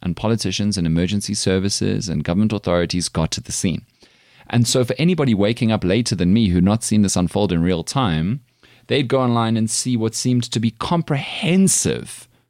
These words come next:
evidence, comprehensive consensus amongst thousands and thousands of users that it was illegal immigrants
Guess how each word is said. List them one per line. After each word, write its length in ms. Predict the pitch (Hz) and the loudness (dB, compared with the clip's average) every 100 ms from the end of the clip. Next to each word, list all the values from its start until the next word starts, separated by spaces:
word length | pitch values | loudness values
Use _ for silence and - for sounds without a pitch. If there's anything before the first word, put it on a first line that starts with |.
| _ _ _ | _ _ _
evidence, 760 | 120 113 101 - - - - - _ _ | -2 0 -2 -8 -6 -4 -4 -6 _ _
comprehensive 920 | - 165 175 190 135 135 - 123 156 - | -4 -2 0 0 2 0 0 -2 -4 -4
consensus 800 | - 107 - 151 151 - 87 | -2 0 0 2 0 0 -2
amongst 400 | 92 98 101 - | 0 2 2 -2
thousands 520 | - 135 143 139 143 127 | -2 0 0 0 -4 -4
and 100 | 113 | -4
thousands 400 | 104 104 101 92 | -2 -2 -4 -6
of 80 | |
users 640 | 90 95 92 - 107 - - _ _ _ _ _ | -4 -2 -2 -4 -6 -6 -8 _ _ _ _ _
that 220 | 110 110 | -4 0
it 100 | 123 | 0
was 400 | 101 104 107 - | 2 2 2 0
illegal 380 | 107 98 98 101 | 0 0 0 0
immigrants 580 | 165 135 - - - | 0 0 -4 -14 -16